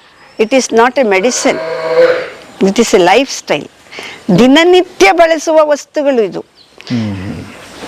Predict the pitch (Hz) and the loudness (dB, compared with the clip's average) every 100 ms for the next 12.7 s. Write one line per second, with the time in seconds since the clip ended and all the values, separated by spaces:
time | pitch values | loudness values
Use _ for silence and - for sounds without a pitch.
0 | - 240 262 247 262 320 330 311 294 285 | 2 4 4 2 2 2 2 2 0 0
1 | 285 269 240 214 - 247 277 277 262 262 | -2 -2 -2 -2 0 2 2 0 -4 -6
2 | 269 - 262 254 220 208 285 - - 208 | -6 -4 -2 0 0 0 -2 -12 -14 -4
3 | 196 262 311 330 330 339 320 302 269 294 | 0 2 4 2 2 0 2 0 -2 -2
4 | 285 285 320 277 262 285 370 349 339 330 | 0 -2 0 0 2 2 0 0 2 2
5 | 311 339 311 302 370 - - - 254 302 | 2 0 0 -2 -2 -6 -8 0 0 0
6 | - 294 269 233 240 226 226 208 - 233 | -2 0 0 -2 -2 0 2 0 0 0
7 | 285 226 - _ 143 135 180 233 285 285 | 2 0 -2 _ -8 -4 0 2 0 0
8 | 320 302 277 320 262 - 294 302 277 262 | -2 -2 -4 -4 -4 -2 -2 0 0 0
9 | 269 262 285 277 233 214 262 269 254 247 | 0 0 0 0 2 2 2 -2 -4 -2
10 | 254 247 240 226 220 240 220 202 - 254 | 0 0 0 0 0 2 2 0 -2 -4
11 | 240 233 226 226 226 214 202 220 - 202 | -2 0 0 0 0 -2 -2 -4 -8 -8
12 | 208 208 196 196 185 208 202 | -6 -4 -4 -4 -2 -4 -6